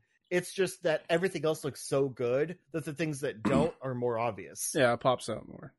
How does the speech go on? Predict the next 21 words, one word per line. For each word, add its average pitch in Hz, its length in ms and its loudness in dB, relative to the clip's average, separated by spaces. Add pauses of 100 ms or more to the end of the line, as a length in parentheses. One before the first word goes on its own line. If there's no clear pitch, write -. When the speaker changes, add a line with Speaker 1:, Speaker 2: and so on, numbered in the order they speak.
(120)
Speaker 1:
And 180 140 4
it's 180 140 2
just 170 180 -2
blended 160 480 2
in 156 220 4
together, 139 500 0
making 127 360 -4
it - 60 -10
look 127 160 -4
inconsistent. 110 680 -8 (1700)
So 147 520 6
I'm 175 140 4
excited 175 340 0
for 135 120 -4
this, 208 260 0
for 156 140 -4
everything 143 400 -2
to 123 80 -10
look 143 160 -2
consistently 117 580 -12
good. 98 280 -16